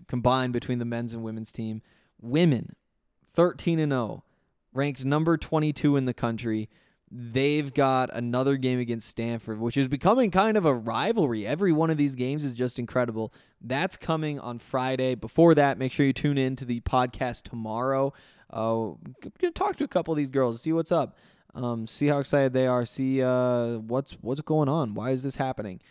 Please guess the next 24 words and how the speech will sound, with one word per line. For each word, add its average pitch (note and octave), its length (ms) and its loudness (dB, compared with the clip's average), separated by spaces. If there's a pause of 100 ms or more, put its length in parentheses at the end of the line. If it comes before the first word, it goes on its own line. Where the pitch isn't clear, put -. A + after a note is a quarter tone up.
(220)
So A2 600 -2 (500)
make C3+ 180 0
sure D#3 120 6
you C#3+ 40 4
tune D3+ 160 4
in C#3+ 80 2
for C#3+ 80 0
that, C#3 380 4
and A#2 100 -8
then B2 60 -6
we'll B2 80 -8
be B2+ 80 -6
talking B2+ 720 -2 (140)
men's A2+ 300 -12
basketball B2+ 680 0
all C3 60 2
week C3+ 240 -2
too, D#3 220 4
of A#2 120 -2
course. C3+ 440 2 (1160)
Big D#3 160 4
week, - 500 -2
big C#3 160 2
week. - 460 -6